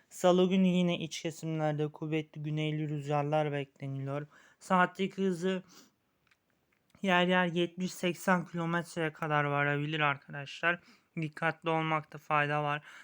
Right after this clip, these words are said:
Pazartesi yine Marmara, e, ve Ege'nin kuzey kesimlerinde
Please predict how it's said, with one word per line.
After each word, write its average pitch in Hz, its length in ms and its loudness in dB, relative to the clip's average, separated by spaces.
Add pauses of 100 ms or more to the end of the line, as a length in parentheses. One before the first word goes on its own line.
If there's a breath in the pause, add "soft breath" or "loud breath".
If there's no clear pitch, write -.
(120 loud breath)
Pazartesi 175 800 4
yine 165 300 0
Marmara, 160 720 4 (380 loud breath)
e, 160 120 2 (360)
ve 175 240 4 (240 loud breath)
Ege'nin 175 540 4
kuzey 175 360 -2
kesimlerinde 147 920 -2